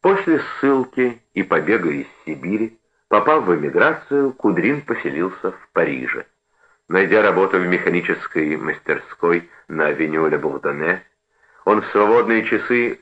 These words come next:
бродил по городу с альбомом, делая зарисовки и акварельные этюды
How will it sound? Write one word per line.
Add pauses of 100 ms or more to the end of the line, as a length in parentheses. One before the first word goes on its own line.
(120)
бродил
по
городу
с
альбомом,
делая
зарисовки
и
акварельные
этюды